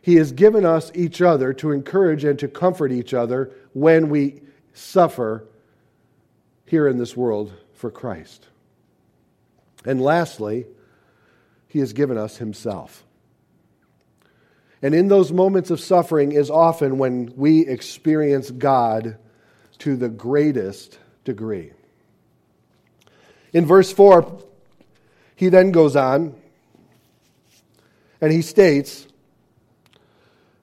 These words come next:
"Listen, please let me speak," Job says. "You said, 'I will question you,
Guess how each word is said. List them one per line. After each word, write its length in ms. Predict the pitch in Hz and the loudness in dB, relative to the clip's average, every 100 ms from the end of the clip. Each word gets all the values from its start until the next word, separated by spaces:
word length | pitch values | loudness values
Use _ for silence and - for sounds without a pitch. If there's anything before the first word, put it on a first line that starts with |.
| _ _ | _ _
"Listen, 400 | 214 247 190 160 | 6 8 6 4
please 380 | - 240 226 160 | 2 4 4 6
let 220 | 220 220 | 4 6
me 180 | 208 196 | 2 2
speak," 560 | - - 208 233 160 | -2 -6 -2 -2 -2
Job 280 | - 156 139 | 2 4 4
says. 340 | - 156 135 196 | 4 4 4 0
"You 120 | 220 | -2
said, 400 | - 240 208 180 | 4 8 10 8
'I 280 | 175 196 214 | 8 8 10
will 220 | 208 190 | 8 6
question 640 | - 247 247 - 226 175 | 6 4 4 0 -2 2
you, 320 | 151 120 87 | 2 2 -2